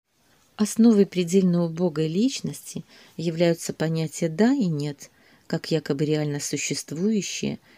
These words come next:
и многократно проявляющиеся при ступенчатом анализе любого сложного процесса. При этом число ступеней в анализе, конечно, и чаще всего весьма мало, даже если вами исследуется достаточно серьёзная проблема.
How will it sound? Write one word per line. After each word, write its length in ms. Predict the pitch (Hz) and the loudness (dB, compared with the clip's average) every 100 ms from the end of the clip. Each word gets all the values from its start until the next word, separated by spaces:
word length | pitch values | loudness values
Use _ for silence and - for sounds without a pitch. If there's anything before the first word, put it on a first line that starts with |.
| _ - | _ -4
и 60 | |
многократно 800 | 170 160 151 - 196 254 269 170 | -2 0 -4 -2 0 0 0 -6
проявляющиеся 1300 | - 151 147 135 135 185 208 165 - 143 139 - 151 - - _ | -4 -2 -2 -2 -4 -2 -2 -4 -6 -6 -6 -8 -10 -12 -20 _
при 100 | - | -8
ступенчатом 840 | 156 - 139 143 165 165 - 139 139 | -8 -8 -8 -4 -4 -6 -6 -6 -4
анализе 480 | 139 170 202 160 | -4 0 0 0
любого 420 | 147 139 139 135 156 | -2 -2 -2 -4 -6
сложного 540 | - 143 139 147 160 | -4 -4 -4 -6 -8
процесса. 680 | - 190 - 254 220 - - _ _ _ _ _ - | -4 -6 -2 -2 -2 -6 -14 _ _ _ _ _ -6
При 120 | 151 | -4
этом 260 | 151 147 | -2 -4
число 340 | 135 143 - 151 | -6 -12 -10 -10
ступеней 560 | - 139 - 180 226 | -10 -14 -4 0 0
в 60 | 180 | 0
анализе, 540 | 151 151 143 139 139 - - - _ | -4 -4 -4 -6 -10 -16 -20 -20 _
конечно, 680 | 202 190 175 143 - 156 156 - - 220 | -2 0 0 -2 -6 -6 -14 -20 -10 -8
и 60 | |
чаще 420 | 208 285 269 - | 0 2 2 -2
всего 300 | 190 - 185 | -10 -4 0
весьма 380 | 185 202 - 220 | 0 -2 0 2
мало, 420 | 185 165 139 135 - _ _ _ - - | 2 0 -2 -4 -6 _ _ _ -18 -4
даже 260 | 185 175 | -2 -2
если 420 | 170 180 180 - 156 | -2 -2 -2 -6 -4
вами 400 | 160 180 170 151 | -2 0 -2 -4
исследуется 600 | - 165 156 151 - 143 | -4 -4 -2 -6 -6 -6
достаточно 720 | 160 - - 233 - - 151 | -6 -4 -6 -6 -6 -6 -8
серьёзная 600 | - 143 151 156 156 147 | -6 -6 -6 -6 -8 -8
проблема. 580 | - 147 139 143 143 | -8 -8 -6 -6 -8